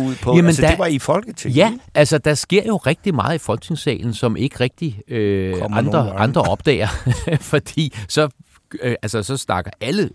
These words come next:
Speaker 2: store bededag, og så er der ikke kapacitet til, at man kan snakke om noget andet. Men vi havde den årlige redegørelsesdebat om, øh, om Europol-samarbejdet, og, øh, det viser jo, at, øh, dansk politis muligheder for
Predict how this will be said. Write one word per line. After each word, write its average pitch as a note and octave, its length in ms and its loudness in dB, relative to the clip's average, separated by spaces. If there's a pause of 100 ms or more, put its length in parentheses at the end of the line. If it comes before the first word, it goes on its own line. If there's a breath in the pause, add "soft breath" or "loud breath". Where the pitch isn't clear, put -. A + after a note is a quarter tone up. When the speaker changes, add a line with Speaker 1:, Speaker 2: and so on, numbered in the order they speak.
Speaker 2:
store F#2 240 -4
bededag, D3 400 -4
og G#2+ 60 -10
så C3 100 -8
er C3 40 -6
der A2 60 -8
ikke G#2+ 120 -10
kapacitet G#2 460 -8
til, A#2 120 -10
at F#2+ 40 -8
man G2+ 100 -10
kan A2+ 100 -8
snakke F#2 300 -8
om A#2 60 -6
noget D#2+ 120 -8
andet. D2 200 -10 (320 loud breath)
Men A#2 100 -2
vi A2+ 80 2
havde C#3+ 160 2
den G3+ 100 -4
årlige C#3+ 400 -2 (120)
redegørelsesdebat G2+ 880 -6 (160)
om, F#2 280 -4
øh, F2+ 140 -4
om F2+ 180 -4
Europol-samarbejdet, F2+ 1080 -6 (560 loud breath)
og, A2 400 6
øh, - 120 -6 (140)
det C3+ 120 6
viser D#3+ 340 -2
jo, F#2 240 0 (160)
at, F#2 280 -6 (340)
øh, F#2+ 180 -2 (120)
dansk C#3+ 300 -6
politis - 720 -8
muligheder G#2 720 -2
for G2 360 -4